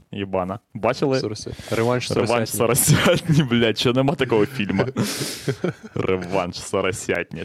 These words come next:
Speaker 1: тупо. Знять фільм про, е, О П С Ж, е, в стилі Тарантіно, там, де просто вони в м'ясо всіх рубають. Ну, в м'ясо, нахуй.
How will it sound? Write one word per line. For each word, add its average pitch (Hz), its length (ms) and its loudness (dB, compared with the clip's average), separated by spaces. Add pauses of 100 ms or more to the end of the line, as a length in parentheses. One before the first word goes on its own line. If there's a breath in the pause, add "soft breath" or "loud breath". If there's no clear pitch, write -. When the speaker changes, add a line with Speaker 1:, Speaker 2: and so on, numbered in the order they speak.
Speaker 1:
тупо. - 240 -8 (440)
Знять 123 360 2
фільм 165 400 0
про, 107 500 2
е, 101 220 2
О 104 120 2
П 113 120 0
С 110 140 2
Ж, 120 320 2 (300)
е, 95 140 -2
в 92 80 -8
стилі 107 320 -4
Тарантіно, 107 680 0 (240)
там, 101 200 0
де 98 220 4
просто 110 440 0
вони 98 260 2
в 82 300 -6
м'ясо 117 520 4
всіх - 420 -8
рубають. 90 580 -2 (380)
Ну, 98 280 -2 (100)
в 92 180 -8
м'ясо, 101 400 0
нахуй. 92 360 -4